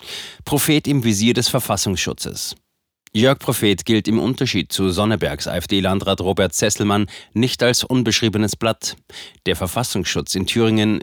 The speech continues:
wirft dem Unternehmer ein geschlossenes geschichtsrevisionistisches Weltbild vor. Dieses sei beispielsweise in einem Text von Jörg Prophet aus dem Jahr zwanzig einundzwanzig angeklungen,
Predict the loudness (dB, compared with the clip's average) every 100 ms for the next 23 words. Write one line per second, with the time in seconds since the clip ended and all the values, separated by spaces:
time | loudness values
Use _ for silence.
0 | -2 0 0 -2 -2 0 0 2 2 2
1 | 0 0 0 -2 0 -2 0 -2 -2 -2
2 | 0 0 0 -2 0 0 0 2 2 0
3 | 0 -2 0 0 0 0 -2 -4 -10 -10
4 | -16 -20 _ _ -14 -12 -12 -8 -2 2
5 | 2 2 2 4 2 0 0 0 0 2
6 | 2 2 0 0 0 -2 -4 -4 -4 0
7 | 0 2 2 0 -4 -4 0 0 0 -4
8 | -2 0 2 0 0 -4 -6 -4 0 0
9 | -2 -4 -4 -2 -2 -2 0 2 2